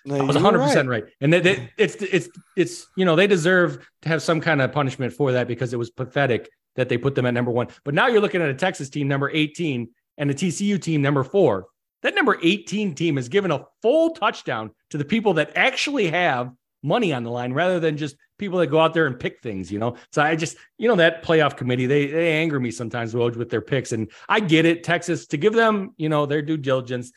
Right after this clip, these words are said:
Speaker 2: Texas is the highest ranked of the three lost teams. But, you know, <laughs> if,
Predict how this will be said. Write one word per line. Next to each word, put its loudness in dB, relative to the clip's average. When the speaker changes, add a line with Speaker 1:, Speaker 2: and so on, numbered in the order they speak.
Speaker 2:
Texas -2
is 0
the -2
highest 0
ranked -2
of -6
the -8
three -4
lost 0
teams. -4
But, -2
you -4
know, 4
<laughs> 2
if, -6